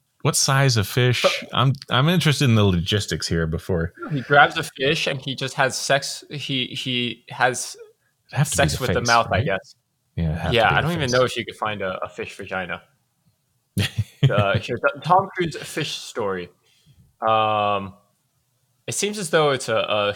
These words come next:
Speaker 2: rumor that's just, it's, uh, listen to page seven Jenkins episode, started at seventy-one thirty. It's a blind item they discuss.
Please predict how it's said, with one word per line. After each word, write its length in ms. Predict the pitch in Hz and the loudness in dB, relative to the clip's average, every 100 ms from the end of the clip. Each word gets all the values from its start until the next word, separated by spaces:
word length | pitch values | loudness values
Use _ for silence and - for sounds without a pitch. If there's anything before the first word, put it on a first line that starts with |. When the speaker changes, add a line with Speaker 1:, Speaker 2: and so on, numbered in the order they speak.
| - | -4
Speaker 2:
rumor 580 | - 120 139 165 170 170 | -12 -2 0 0 0 0
that's 260 | 135 110 - | 0 -2 -2
just, 440 | 120 - - - _ _ _ _ _ _ _ _ _ _ _ _ _ _ _ _ _ _ _ _ _ _ | -4 -4 -8 -14 _ _ _ _ _ _ _ _ _ _ _ _ _ _ _ _ _ _ _ _ _ _
it's, 340 | 120 - - - - | -8 -6 -6 -8 -2
uh, 340 | 110 107 107 95 - | 2 4 2 0 -8
listen 360 | 127 143 190 | -6 -6 -4
to 60 | 165 | -6
page 280 | 156 170 180 | -4 -2 -2
seven 360 | - 147 147 | 2 2 2
Jenkins 480 | 123 135 135 117 107 - | -2 -2 -2 -6 -8 -8
episode, 440 | - 104 85 - - | -4 -2 -2 -6 -16
started 340 | - 143 139 | -4 2 2
at 80 | 117 | 2
seventy-one 440 | - 139 139 131 123 | 0 -2 -2 -4 -2
thirty. 380 | 113 92 78 - | -2 -4 -8 -12
It's 120 | - | -8
a 40 | 95 | -6
blind 380 | 120 127 143 - | -2 0 2 2
item 280 | 120 110 | 2 0
they 140 | 90 92 | -4 -6
discuss. 540 | 90 - 113 - - | -6 -2 -2 -2 -6